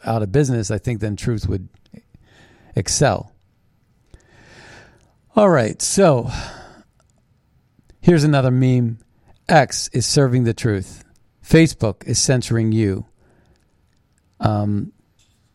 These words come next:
Apple Texts is always watching you. Instagram is making you sad. TikTok is making you dumb.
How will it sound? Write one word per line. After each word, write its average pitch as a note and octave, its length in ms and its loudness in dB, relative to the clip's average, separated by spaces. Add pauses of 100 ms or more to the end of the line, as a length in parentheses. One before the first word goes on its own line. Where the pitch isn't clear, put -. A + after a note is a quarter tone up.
(180)
Apple C3 320 0
Texts - 600 -2
is - 160 -8
always C#3+ 400 2
watching A#2 460 0
you. - 240 -10 (1400)
Instagram A#2 720 2
is G2+ 120 -4
making B2+ 380 0
you A2+ 120 0
sad. G#2+ 640 -2 (340)
TikTok A2 540 0
is G#2 140 -4
making A2+ 360 -2
you G#2+ 120 -4
dumb. A2+ 560 -2